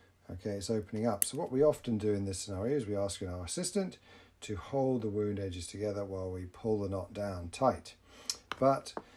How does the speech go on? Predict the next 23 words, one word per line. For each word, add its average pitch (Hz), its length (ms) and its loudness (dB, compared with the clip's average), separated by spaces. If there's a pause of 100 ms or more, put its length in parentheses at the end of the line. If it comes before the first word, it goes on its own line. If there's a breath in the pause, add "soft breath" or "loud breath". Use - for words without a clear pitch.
(140 loud breath)
that 196 240 -2
can 127 300 4
be 110 260 2
time 104 260 -2
consuming, 104 360 0
you 107 80 0
don't 98 160 0
always 95 220 -6
have 92 140 -6
an 92 80 -6
assistant, 90 500 -8
et - 100 -12
cetera. 87 420 -8 (340 loud breath)
So 101 340 0 (100)
it 117 200 -4 (120)
is 107 580 -2
easier 123 300 2
to 110 120 -2
use 104 160 0
this 104 140 -4
tension 143 400 4
relieving 92 460 -2
technique. 92 440 -10